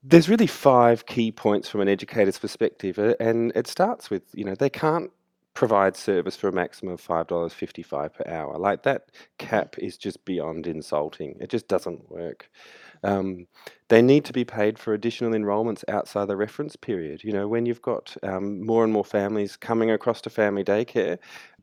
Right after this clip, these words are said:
you know, you need to know that they're gonna be pay-, you're gonna be paid for them.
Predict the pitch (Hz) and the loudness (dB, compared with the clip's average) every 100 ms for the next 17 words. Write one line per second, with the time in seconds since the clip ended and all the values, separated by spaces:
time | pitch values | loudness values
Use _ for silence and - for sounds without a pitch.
0 | - - 123 110 120 143 160 - 113 107 | -18 0 2 4 4 4 4 4 2 2
1 | 101 101 120 147 143 127 143 185 113 117 | 2 0 0 0 -2 -4 -2 -2 -2 -4
2 | 131 123 117 151 196 - 98 82 78 | -2 -2 -2 -2 -2 -4 -4 -4 -6